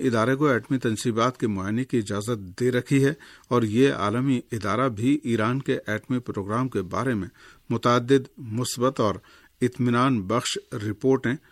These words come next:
بورڈ آف گورنرز اور دیگر متعلقہ اداروں میں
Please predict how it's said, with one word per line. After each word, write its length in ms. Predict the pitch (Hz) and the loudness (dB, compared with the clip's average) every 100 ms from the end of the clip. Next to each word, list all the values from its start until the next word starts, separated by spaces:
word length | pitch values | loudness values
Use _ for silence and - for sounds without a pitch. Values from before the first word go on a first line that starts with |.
| _ - | _ -10
بورڈ 280 | 117 127 135 | -2 2 4
آف 240 | 135 131 | 4 2
گورنرز 500 | 101 101 107 120 147 | -2 -2 0 -2 -2
اور 140 | 110 95 - _ _ _ 123 | -2 -4 -8 _ _ _ 2
دیگر 320 | 131 135 135 | 4 4 2
متعلقہ 640 | 110 101 110 113 123 - | -2 -2 -2 -2 -2 -2
اداروں 380 | 101 90 101 131 | -4 -2 -4 -2
میں 160 | 113 | -2